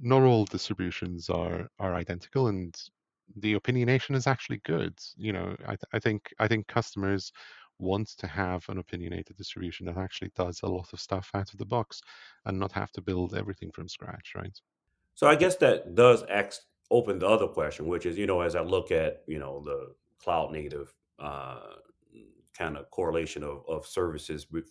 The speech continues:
Speaker 2: between service meshes and et cetera, where do customers have to kind of be careful about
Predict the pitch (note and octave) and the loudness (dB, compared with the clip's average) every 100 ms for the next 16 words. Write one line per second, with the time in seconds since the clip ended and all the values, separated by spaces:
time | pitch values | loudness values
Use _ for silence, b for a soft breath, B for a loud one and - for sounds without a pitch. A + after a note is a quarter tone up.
0 | E2+ D#2 F2+ D#2 G2+ F2+ E2 E2+ E2 - | -14 -6 -4 -2 0 -2 -2 -2 -2 -2
1 | D2+ C#2+ D2 C2+ - D2+ - E2+ - C2 | -8 -8 -12 -12 -16 -8 -4 -4 -4 -14
2 | C2+ b b b b b b b - A2 | -14 b b b b b b b 4 12
3 | D#3+ D#3 A2+ B2+ A2+ A#2 G#2+ A2+ F#2 D#2+ | 12 12 8 4 4 6 4 4 -2 -2
4 | - _ - - A2 G#2 - F#2 E2+ D#2+ | -14 _ -20 -4 8 8 8 2 2 2
5 | D2 - _ G#2+ F#2 E2+ D2 D#2+ F2 - | 0 -6 _ 0 2 2 -4 -10 -10 -8
6 | - G2+ F2+ - C#2+ D2 - - E2 - | 4 6 6 2 -6 -6 -8 -6 -6 0
7 | F2 E2+ D#2+ D#2 | 2 2 2 -2